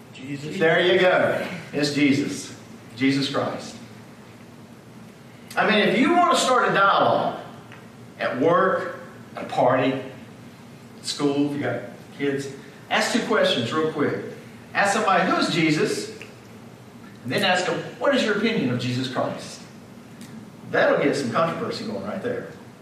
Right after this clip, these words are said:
Speaker 2: Especially if kids ask it in school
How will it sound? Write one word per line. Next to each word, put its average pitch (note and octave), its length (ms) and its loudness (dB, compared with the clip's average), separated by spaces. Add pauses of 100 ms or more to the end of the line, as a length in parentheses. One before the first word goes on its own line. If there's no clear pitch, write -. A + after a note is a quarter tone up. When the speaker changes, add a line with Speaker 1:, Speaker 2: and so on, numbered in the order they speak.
(2000)
Speaker 2:
Especially - 360 -8
if - 100 -12
kids D#3+ 180 -4
ask C3+ 240 -6
it G2+ 60 -12
in - 40 -12
school - 240 -10